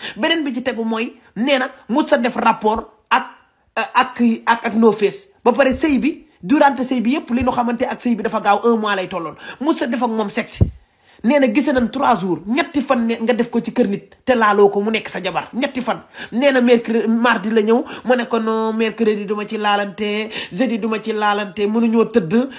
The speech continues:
man ndax ne bu ma, boo ma dee laal day metti, dégg naa day metti, kon vendredi lay tëdd." Affaire yu kenn xamul. Ndaw si lu ko dal moo ko teg boppam. Gis na maabu ni mu demee ak Mia Guissé,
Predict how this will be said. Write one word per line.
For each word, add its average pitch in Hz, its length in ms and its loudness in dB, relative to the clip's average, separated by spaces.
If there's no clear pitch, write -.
man 226 340 -2
ndax 202 220 -4
ne 220 100 -4
bu 214 140 -4
ma, 233 160 0
boo 220 220 0
ma 233 100 -2
dee 214 160 -4
laal 202 240 0
day 208 180 -4
metti, 202 240 -6
dégg 196 240 -2
naa 202 160 -2
day 202 180 -4
metti, 202 280 -6
kon 214 160 -2
vendredi 214 440 2
lay 196 200 4
tëdd." 196 200 0
Affaire 320 320 2
yu 262 220 4
kenn 339 240 0
xamul. 233 320 0
Ndaw 254 280 2
si 226 160 -6
lu 233 160 -4
ko 240 160 2
dal 202 260 -2
moo 208 340 -2
ko 202 100 -2
teg 170 280 -10
boppam. 208 600 -2
Gis 226 240 4
na 240 160 2
maabu 226 640 0
ni 240 160 2
mu 254 160 -2
demee 226 360 0
ak 190 140 -6
Mia 220 320 0
Guissé, 202 460 -4